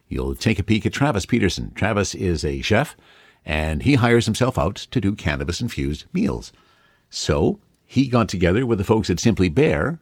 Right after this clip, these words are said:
Rubicon Organics is their parent company. They are down in Delta in B C, growing some fine, fine cannabis, all organically grown, organically certified. Simply Bare and Travis got together to put on this little, uh, display for some of us in the Spirit Leaf world.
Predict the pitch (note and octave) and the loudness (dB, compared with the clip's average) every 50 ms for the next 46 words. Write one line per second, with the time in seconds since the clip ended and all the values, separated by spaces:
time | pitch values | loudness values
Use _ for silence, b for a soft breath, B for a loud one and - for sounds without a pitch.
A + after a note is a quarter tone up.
0 | _ _ - E2 G#2+ A#2 - F2+ - G2+ F#2 F#2 F2 - F2 D#2 C#2 - F#2+ A#2 | _ _ 2 4 4 4 4 2 0 0 0 0 0 -2 -4 -4 -2 -2 0 0
1 | G#2 D#2 D2+ - - D#2+ C#2 D2+ C#2 - - G2 G2+ F2+ D#2 - - B1+ - F2 | 0 -2 -2 -2 -4 -4 -2 -2 -4 0 0 0 0 0 -2 -4 -6 -6 -4 -4
2 | A2 A2+ F2 D2+ D2 D2+ D2+ C#2+ D2+ D2+ D2+ D2 C#2 B1 - F#2 G#2 - - C#2+ | -4 -2 -2 -2 -2 -2 -2 -2 -4 -4 -4 -4 -4 -2 0 0 0 0 -2 -6
3 | - B B B B B B B B B D#2 C#2+ C#2 - D#2+ D2+ C#2+ - - C2+ | -6 B B B B B B B B B -4 -4 -4 -2 -2 -4 -4 -4 -4 -2
4 | D#2+ G2+ - _ _ _ _ _ - F2 E2+ E2 D#2+ D2+ - - C#2 C2 A#1 - | -4 -4 -6 _ _ _ _ _ -2 0 0 0 0 -2 -2 -4 -6 -6 -8 -12
5 | - - - - - D#2+ F#2+ B2 A2 F2 D2+ C#2+ C2+ B1 A#1 - D2+ C#2+ C2+ C2 | -14 -16 -18 -12 -4 0 2 2 2 0 0 -4 -6 -8 -8 -10 -10 -8 -8 -10
6 | B1 - - E2+ D#2 D2 D2 G#2 - - - F2+ G2 A#2 A2 F#2+ F2+ D#2 F2 F#2 | -10 -6 -6 -4 -4 -2 -2 -2 -2 0 2 2 4 4 4 2 0 2 0 0
7 | F#2+ F#2 F#2 - G2 F2+ - - C#2+ C#2 D#2 G#2 G#2 - - D2+ D2 - E2+ F2 | 0 0 0 0 -2 -2 0 0 -2 -2 -2 -4 -6 -6 -8 -8 -4 -2 -2 -2
8 | E2+ - - - - - - - F3 - - - - A#2 A#2+ - - b b b | -2 -4 -8 -10 -8 -6 -2 -2 -2 -2 -2 -6 -6 -6 -6 -8 -10 b b b
9 | b b b b b b b b b - - - A#2 G#2+ A#2+ D#3+ D3+ A2+ G2+ D#2+ | b b b b b b b b b -10 0 0 0 2 4 0 2 2 2 2
10 | C#2 C2+ D#2+ G2+ - b b b b b b b - E2+ F#2 G#2+ A2+ - - G#2 | 2 0 -2 -4 -6 b b b b b b b -2 0 0 0 0 0 0 0
11 | E2 D2 F#2+ A#2+ - - - F#2 F#2 - - E2+ C#2+ C#2+ F#2+ G#2 A2+ G#2 - F#2+ | 2 2 0 0 0 2 0 0 0 2 0 0 0 0 0 -2 -2 0 0 2
12 | E2+ E2+ F2 F#2+ F#2+ F#2+ - - F#2+ G2+ G2+ G2+ G2+ G#2 G#2 G#2+ A2 A#2 A#2 A2+ | 2 2 2 2 2 0 0 0 0 2 2 2 2 2 2 2 2 0 0 0
13 | A#2 - A#2+ - - G#3 G3 - - - D#2 - - G2 F#2 F2 E2+ F2+ F2 - | -2 -4 -6 -4 -2 -2 -2 0 0 0 0 2 2 2 2 2 2 0 0 -2
14 | - - - G2+ F#2+ - - F2+ G#2 - - G#2+ G2 F#2+ F2+ - C3 B2+ A#2 - | -2 -6 -8 -8 -10 -10 -10 -12 -10 -6 -2 -2 0 0 0 -2 -4 -4 -4 -4
15 | D2 C#2+ B1+ C2+ C#2+ B1 A1+ G#1+ A1 | -4 -4 -2 -2 -4 -4 -4 -6 -10